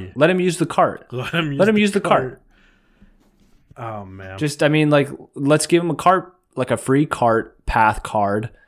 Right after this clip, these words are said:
Speaker 2: or whatever for all major tournaments, uh, for the rest of his career.
Speaker 1: Do you think
Speaker 2: Easy.
Speaker 1: you can golf in a
Speaker 2: Problem
Speaker 1: wheelchair?
Speaker 2: solved. You cannot golf in a wheelchair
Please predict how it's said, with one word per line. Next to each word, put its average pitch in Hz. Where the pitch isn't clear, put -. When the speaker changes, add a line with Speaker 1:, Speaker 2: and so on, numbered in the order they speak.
Speaker 2:
or 110
whatever 104
for 110
all 117
major 123
tournaments, 101
uh, 117
for -
the 127
rest 127
of 135
his 131
career. -
Speaker 1:
Do 127
you 156
think -
Speaker 2:
Easy. 233
Speaker 1:
you 285
can 208
golf 117
in 147
a -
Speaker 2:
Problem 127
Speaker 1:
wheelchair? 139
Speaker 2:
solved. -
You 123
cannot 120
golf 110
in 104
a 104
wheelchair 98